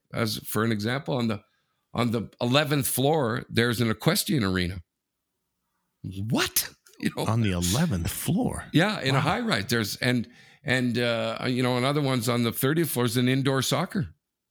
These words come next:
Speaker 1: field, you know, but it's all, it's all, it's all up in the air, you know, it's all there. It's all there. But anyway, I, I, I, I, I could, I could go back anytime.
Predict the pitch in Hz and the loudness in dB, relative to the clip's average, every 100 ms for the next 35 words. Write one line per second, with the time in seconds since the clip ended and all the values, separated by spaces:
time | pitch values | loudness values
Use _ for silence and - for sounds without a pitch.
0 | _ _ _ - 113 95 - 87 98 147 | _ _ _ 0 0 0 -6 -2 -2 -2
1 | 139 110 98 120 117 107 90 110 110 98 | -2 -2 -2 -2 -2 -2 -2 0 0 -2
2 | 92 - - - _ _ - 98 123 107 | -6 -18 -20 -20 _ _ -12 -2 0 2
3 | 113 123 113 113 156 165 - - 123 - | 2 0 2 0 0 -4 -6 -8 -8 -10
4 | 101 147 156 147 165 104 - _ _ _ | -4 -2 0 0 -2 -6 -14 _ _ _
5 | _ 101 110 127 120 113 98 98 - 127 | _ -8 -4 -2 0 -2 -6 -8 0 0
6 | 90 - _ _ _ _ - _ - - | 0 -6 _ _ _ _ -20 _ -20 -8
7 | 101 101 - - 92 - 120 123 135 139 | -4 -4 -4 -6 -6 -4 -4 0 0 0
8 | - 131 113 123 - 123 120 113 110 101 | 0 0 0 -2 0 -2 -2 -2 0 0
9 | 98 92 85 82 85 82 | 0 0 0 0 -4 -6